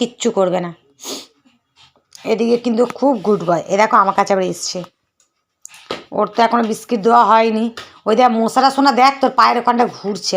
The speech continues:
এই দেখ। ও তখন ওই মশাটাকেই ধরতে গেছিল।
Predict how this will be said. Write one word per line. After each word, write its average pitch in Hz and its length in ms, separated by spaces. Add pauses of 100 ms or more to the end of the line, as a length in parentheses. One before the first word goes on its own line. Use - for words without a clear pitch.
এই 180 120
দেখ। 156 140 (1000)
ও - 20 (100)
তখন 226 260
ওই 233 140
মশাটাকেই 247 520
ধরতে 196 320
গেছিল। 180 300